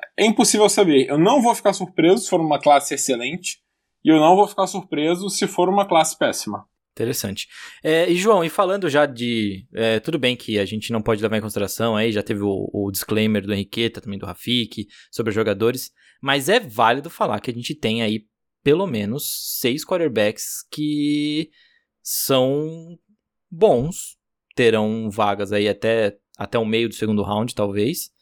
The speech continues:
Speaker 2: e, e, e a gente pode utilizar. Lógico que tem uns que são melhores pra fantasy, mas,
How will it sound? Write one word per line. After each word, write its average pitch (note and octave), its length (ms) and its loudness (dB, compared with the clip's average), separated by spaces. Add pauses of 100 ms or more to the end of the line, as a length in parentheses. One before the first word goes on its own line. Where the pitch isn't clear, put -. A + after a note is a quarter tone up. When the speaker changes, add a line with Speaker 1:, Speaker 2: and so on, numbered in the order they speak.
(480)
Speaker 2:
e, C3 1000 2 (120)
e, A2+ 800 0
e E3 60 0
a F#3 40 0
gente C3 220 -4
pode C#3 260 0
utilizar. D#3 440 0 (560)
Lógico C3+ 380 4
que - 100 -16
tem F3 140 -4
uns C#3+ 180 -6
que - 40 -16
são D#3+ 120 -6
melhores C3 260 0
pra - 140 -8
fantasy, A2+ 440 -4
mas, G#2+ 460 -2